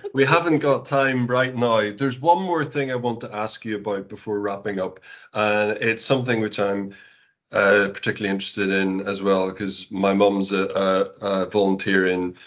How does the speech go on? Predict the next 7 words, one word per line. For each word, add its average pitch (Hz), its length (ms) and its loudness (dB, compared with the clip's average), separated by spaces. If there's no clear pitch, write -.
Marie 98 300 4
Curie, 110 480 4
and 98 380 -2
I've 123 360 0
been 131 140 4
involved 104 400 2
in 98 220 -2